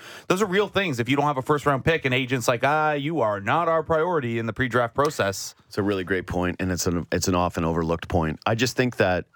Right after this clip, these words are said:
Speaker 2: the allure of the front office, or sorry, the aura of the front office has changed.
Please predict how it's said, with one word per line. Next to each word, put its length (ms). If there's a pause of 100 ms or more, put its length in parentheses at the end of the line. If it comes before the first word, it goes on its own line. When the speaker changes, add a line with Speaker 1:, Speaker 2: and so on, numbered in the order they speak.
(120)
Speaker 2:
the 140
allure 500
of 140
the 80
front 240
office, 520
or 140
sorry, 240
the 140
aura 340
of 180
the 80
front 240
office 480
has 160
changed. 460